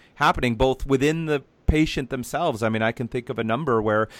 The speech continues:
they're getting better, they're getting better, they're getting better, and then all of a sudden, like, the, the wheels come off, and, no, you know, they were doing everything, and now they're not doing everything, and now all these excuses start to come out, and,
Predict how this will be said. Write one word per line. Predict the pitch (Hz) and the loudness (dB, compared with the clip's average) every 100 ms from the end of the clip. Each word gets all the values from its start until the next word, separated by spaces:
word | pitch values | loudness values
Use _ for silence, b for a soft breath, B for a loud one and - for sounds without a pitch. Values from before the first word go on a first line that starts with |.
| B B | B B
they're | 120 | -6
getting | 117 120 139 | 0 2 2
better, | 127 123 127 123 | 2 2 2 2
they're | 110 | 2
getting | 117 120 131 | 2 2 2
better, | 123 123 123 | 0 2 2
they're | 110 | 0
getting | 101 117 123 | 0 -2 0
better, | 123 127 123 | 0 0 -2
and | 113 | -2
then | 110 | 0
all | 113 147 | 0 0
of | |
a | 180 | -2
sudden, | - 196 165 123 | -2 -2 -2 -4
like, | 113 113 - | -2 -4 -4
the, | 117 101 | -6 -4
the | 123 | -6
wheels | 110 131 160 147 | -2 -2 0 -2
come | - 127 | -2 0
off, | 131 180 104 - | 4 4 2 -4
and, | 107 104 113 | -6 -4 -6
no, | 127 120 123 | -4 -4 -2
you | 123 | 0
know, | 110 107 B B B B - | 2 0 B B B B -4
they | 123 | -2
were | 120 | -2
doing | 104 151 175 170 | 0 0 2 -2
everything, | 143 139 143 135 | -2 -2 -4 -6
and | 117 | -4
now | 113 113 | -2 -2
they're | 98 | -2
not | 98 131 143 | 0 0 0
doing | 156 156 147 | -4 -4 -4
everything, | 139 139 143 131 | -6 -4 -4 -4
and | 110 | -4
now | 104 113 | 0 0
all | 113 | 0
these | 110 95 | -2 -4
excuses | 104 - - 147 160 165 147 | -10 -12 -4 -2 -2 -4 -6
start | - 127 - | -4 -6 -6
to | 120 | -12
come | - 117 110 | -4 -2 0
out, | 135 170 170 - | 2 2 0 -8
and, | 123 110 104 104 101 - | -6 -4 -2 -4 -6 -8